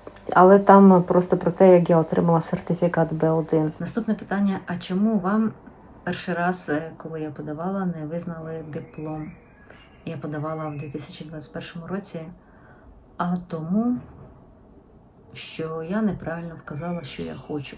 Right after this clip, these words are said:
неправильно зробила запит. І останнє питання стосовно Данії. Як було в Данії, чому ми брали шлюб в Данії? Про це все є відео, як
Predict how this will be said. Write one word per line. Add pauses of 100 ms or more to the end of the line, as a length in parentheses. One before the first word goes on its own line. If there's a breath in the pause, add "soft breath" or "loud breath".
(160)
неправильно
зробила
запит. (400)
І
останнє
питання
стосовно
Данії.
Як
було
в
Данії,
чому
ми
брали
шлюб (160)
в
Данії?
Про
це
все
є
відео,
як